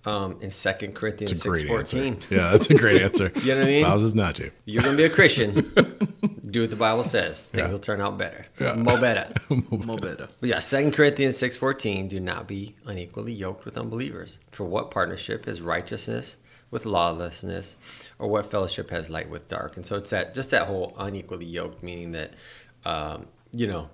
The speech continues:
Speaker 1: you as a Christian, the bottom line is you wanna be, you know, you're, you're, you're, you wanna be in love.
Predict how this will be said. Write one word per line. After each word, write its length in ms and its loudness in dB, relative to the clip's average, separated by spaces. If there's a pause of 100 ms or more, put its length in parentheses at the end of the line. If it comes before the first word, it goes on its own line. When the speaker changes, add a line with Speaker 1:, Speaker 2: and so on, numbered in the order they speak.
(260)
Speaker 1:
you 360 6
as 160 4
a 40 -4
Christian, 540 -4 (120)
the 60 -12
bottom 360 -2
line 260 -2
is 300 -6
you 480 -6
wanna 260 -6
be, 380 -10
you 80 -6
know, 240 -8
you're, 240 -4
you're, 200 -8 (180)
you're, 380 -2 (560)
you 160 -4
wanna 220 0
be 260 -4
in 160 -2
love. 340 -2